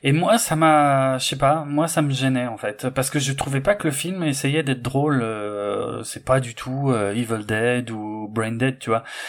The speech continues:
Euh, mais par contre, euh, c'est, ouais, c'est, c'est, c'est ultra violent, mais ouais. Je sais pas, ça a pas marché sur moi. Mais bête et méchant,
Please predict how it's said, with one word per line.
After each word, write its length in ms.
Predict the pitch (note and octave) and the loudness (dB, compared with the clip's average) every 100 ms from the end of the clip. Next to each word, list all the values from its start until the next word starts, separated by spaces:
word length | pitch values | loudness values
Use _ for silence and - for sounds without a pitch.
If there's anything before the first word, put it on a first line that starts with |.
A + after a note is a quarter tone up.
| - - - | -12 -14 -10
Euh, 580 | A2 G#2+ G#2+ G#2 G2 G2 | -6 -4 -4 -4 -4 -4
mais 1200 | G2+ G#2 G2+ G2 G2+ - - C#3 - A2+ A#2+ A#2+ | -8 -8 -10 -10 -10 -12 -12 -12 -8 -4 0 0
par 220 | A#2+ B2+ | 0 0
contre, 340 | - G#3 G3+ B2 | 0 -2 -2 -4
euh, 160 | G#2 | -4
c'est, 300 | G#2+ G#2 G2 | -6 -10 -10
ouais, 280 | G2+ C3 E3+ | 0 2 2
c'est, 220 | C3 - | 0 -6
c'est, 240 | F2 - - | -6 -6 -6
c'est 240 | - A2+ - - - - | -4 -6 -6 -14 -16 -8
ultra 340 | E3+ - - | -6 0 0
violent, 280 | C3+ E3 G#3+ | 2 4 4
mais 260 | F3 C3 - _ _ - | 4 2 -2 _ _ -4
ouais. 160 | F#2 - _ - - - | -4 -4 _ -20 -18 -4
Je 60 | |
sais 80 | - | 2
pas, 180 | D#3 A#2+ | 2 4
ça 140 | - | 2
a 20 | D#3+ | 4
pas 140 | F#3+ | 4
marché 260 | F3 - D#3+ | 4 0 -2
sur 160 | D3+ | 0
moi. 140 | B2 G#2 | 0 2
Mais 120 | D3+ | 0
bête 320 | C#3+ B3 B3+ | 6 4 4
et 20 | F3 | -4
méchant, 480 | E3+ - G3+ B3+ | -2 0 0 -2